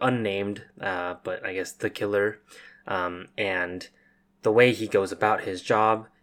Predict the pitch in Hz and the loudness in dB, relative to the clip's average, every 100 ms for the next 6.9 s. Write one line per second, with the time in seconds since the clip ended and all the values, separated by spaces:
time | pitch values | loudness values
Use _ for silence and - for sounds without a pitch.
0 | _ - 95 90 90 85 - 107 101 92 | _ -8 -6 -4 -6 -10 -6 -2 -2 -4
1 | - - - - - - - 117 123 110 | -10 -12 -10 -8 -6 -8 -4 0 0 0
2 | 92 - _ _ _ _ _ _ - - | -2 -6 _ _ _ _ _ _ -6 2
3 | 139 165 165 127 117 113 131 - 110 143 | 4 6 6 4 4 2 0 2 4 4
4 | 135 107 107 107 101 - - 101 107 110 | 4 0 0 -2 -4 -12 -4 0 0 -2
5 | - 123 104 98 95 113 135 104 101 - | -6 -4 -4 -4 0 0 -2 -8 -10 -12
6 | - 110 101 104 - 101 101 123 156 | -8 -8 -6 -10 -6 -6 -2 -2 -2